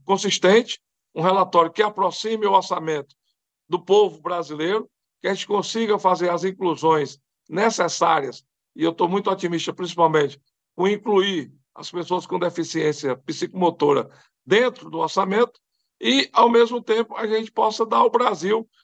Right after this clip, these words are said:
uma condição de governabilidade, porque a gente sabe que a peça orçamentária é fundamental pra dar segurança e atrair os investimentos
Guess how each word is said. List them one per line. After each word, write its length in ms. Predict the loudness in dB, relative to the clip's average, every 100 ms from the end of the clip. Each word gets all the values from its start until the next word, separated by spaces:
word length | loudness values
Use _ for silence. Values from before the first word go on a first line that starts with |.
| _
uma 160 | -6 -2
condição 380 | 2 0 0 -4
de 100 | -2
governabilidade, 1120 | 2 4 4 2 0 0 -4 0 0 0 -6 _ _ _
porque 200 | -20 -12
a 20 | -10
gente 120 | -2
sabe 200 | -2 0
que 80 | -4
a 80 |
peça 240 | -2 -2 -2
orçamentária 720 | 0 0 0 0 0 0 -2 _ _ -4
é 120 | -4
fundamental 720 | -2 2 2 2 2 2 2
pra 160 | 2
dar 140 | -2 -2
segurança 760 | -4 -2 0 2 0 -4 -10 -12 _ -6
e 120 | -2
atrair 500 | 0 0 0 0 -4 _ -4
os 180 | -2 -2
investimentos 720 | -4 -4 -4 -2 -2 -2